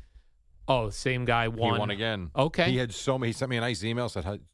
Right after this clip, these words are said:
Speaker 2: so much fun." He was not gonna be outbid.
Speaker 1: How come I didn't get an email?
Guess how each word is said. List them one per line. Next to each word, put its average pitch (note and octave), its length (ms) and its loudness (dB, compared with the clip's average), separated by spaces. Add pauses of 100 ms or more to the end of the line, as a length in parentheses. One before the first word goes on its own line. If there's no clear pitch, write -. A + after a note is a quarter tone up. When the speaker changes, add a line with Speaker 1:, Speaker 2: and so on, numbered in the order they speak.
Speaker 2:
so - 320 -2
much C3+ 220 -4
fun." G2 400 0 (420)
He B2+ 80 -6
was G#2+ 180 -4
not G#2 220 0
gonna G#2 140 -4
be G2 160 0
outbid. D2+ 340 -6 (240)
Speaker 1:
How G#3+ 60 -6
come G#3 120 -6
I C4+ 120 -6
didn't E3 120 -4
get F#2+ 120 -4
an F#2 160 -8
email? F2 300 -12